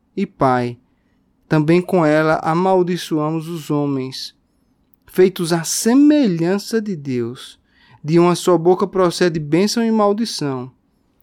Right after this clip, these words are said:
Meus irmãos, não é conveniente que estas coisas sejam assim. Acaso pode a fonte jorrar do mesmo lugar o que é doce e o que é amargoso?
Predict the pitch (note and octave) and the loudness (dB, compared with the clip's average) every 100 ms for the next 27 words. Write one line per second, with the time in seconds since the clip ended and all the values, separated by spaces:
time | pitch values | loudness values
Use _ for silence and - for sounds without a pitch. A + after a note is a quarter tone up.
0 | _ - D3 C#3+ D3+ C#3+ C#3 D3+ C3+ C#3+ | _ -2 0 2 0 0 0 0 -2 -2
1 | C#3 D#3+ - G#3 G#3 G#3 A3 G#3+ E3 F#3 | -2 -2 -2 0 0 0 0 2 0 -2
2 | F#3+ F#3 E3 F#3+ G#3 G#3 - - E3 F#3 | -4 -4 0 0 0 -4 -4 -2 0 0
3 | A3 - D#3+ F3 G#3 A#3+ A#3+ - B2+ B2 | -2 -4 0 2 2 -2 -4 -6 -6 -6
4 | - _ _ _ _ C#3+ C#3 F#3 G#3+ G#3+ | -10 _ _ _ _ -4 0 2 2 0
5 | - F#3+ G3 G3 F3 F3+ E3 - F3 E3+ | 0 4 4 4 2 0 0 -2 -4 -2
6 | E3 D#3+ D#3+ D#3 D#3 D3 D3 D3 D3 D#3+ | -4 -2 0 0 0 -2 -2 -2 2 4
7 | G3 F#3 G3 F#3 D#3+ D3+ D3 C#3+ D#3 C#3+ | 4 2 0 0 0 0 -2 -2 -2 -2
8 | C3 C#3+ F#3+ G3+ - F3+ E3 D3 D3+ C#3 | 0 2 2 0 -6 -4 -4 -2 -2 0
9 | C3 C3 C#3 C#3+ D3+ G#3+ B3+ C4+ | 0 -2 -2 -2 2 2 2 -6